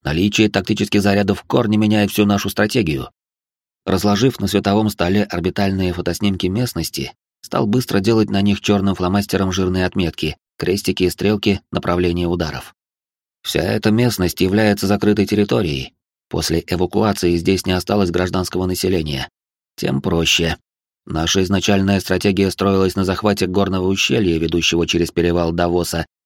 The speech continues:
на другую сторону Цезальпийских гор. Самый прямой путь к синхронизатору в префектуре Швейцария.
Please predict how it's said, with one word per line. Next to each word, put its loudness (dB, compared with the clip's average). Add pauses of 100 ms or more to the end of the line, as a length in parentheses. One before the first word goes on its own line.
на -2
другую 2
сторону 0
Цезальпийских 0
гор. 0 (580)
Самый 0
прямой 2
путь 0
к -10
синхронизатору 0
в -10
префектуре 0
Швейцария. -2